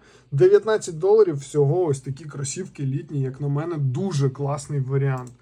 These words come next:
Далі, ось, е, такі сумочки Guess. Бачите, але спочатку я вам показав, що тут реально варіантів дуже, дуже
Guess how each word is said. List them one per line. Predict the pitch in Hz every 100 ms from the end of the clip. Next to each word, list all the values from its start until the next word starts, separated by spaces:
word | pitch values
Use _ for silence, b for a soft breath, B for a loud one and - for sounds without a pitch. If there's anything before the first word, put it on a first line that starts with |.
| b b b b b
Далі, | 131 185 175 143 131 113
ось, | 151 160 - - 143
е, | 143 143 143 143
такі | - - 156
сумочки | - 185 214 220 - 214
Guess. | 156 190 196 196 - -
Бачите, | 147 160 - 143
але | 135
спочатку | 139 - 147 143
я | 139
вам | 139
показав, | 151 160 185 170
що | 143
тут | 143 139 b b b
реально | 147 160 180 190 147 131
варіантів | 147 147 170 175 151 139
дуже, | 135 131 185 147 131 123 -
дуже | 143 143 170 135 127